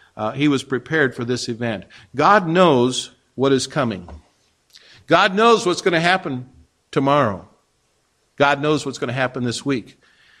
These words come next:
That's why we can trust him.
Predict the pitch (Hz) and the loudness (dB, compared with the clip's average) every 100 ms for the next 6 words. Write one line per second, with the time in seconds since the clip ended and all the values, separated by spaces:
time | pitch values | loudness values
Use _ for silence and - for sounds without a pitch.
0 | _ _ _ _ _ _ _ - 147 - | _ _ _ _ _ _ _ 0 0 0
1 | 156 143 135 139 135 - _ 127 135 131 | 2 4 4 2 -4 -20 _ -2 -2 0
2 | 120 - 127 - - 104 | -6 0 0 0 -8 -14